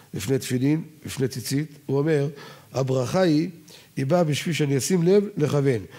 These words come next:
שישר מצוותיו וציוונו להניח תפילין, להתעטף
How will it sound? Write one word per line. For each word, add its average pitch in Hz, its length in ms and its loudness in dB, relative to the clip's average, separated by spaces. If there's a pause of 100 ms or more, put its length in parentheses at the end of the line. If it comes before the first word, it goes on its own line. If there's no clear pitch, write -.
(220)
שישר 123 420 2
מצוותיו 139 460 0
וציוונו 139 560 0
להניח 139 400 0
תפילין, 113 380 -4 (460)
להתעטף 135 400 0